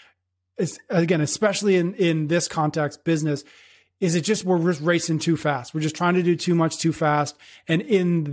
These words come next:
that pursuit, we're breaking things or, or, or we're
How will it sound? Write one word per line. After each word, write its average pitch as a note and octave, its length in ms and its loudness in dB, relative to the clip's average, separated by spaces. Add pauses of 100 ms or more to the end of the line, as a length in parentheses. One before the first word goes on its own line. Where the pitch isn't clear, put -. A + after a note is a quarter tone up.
(100)
that F3+ 420 -2
pursuit, D3 540 -2 (680)
we're D#3+ 120 2
breaking D3+ 400 0
things C3+ 320 -8 (160)
or, E3 120 2
or, D#3+ 280 2 (100)
or D3+ 160 2
we're C#3 180 0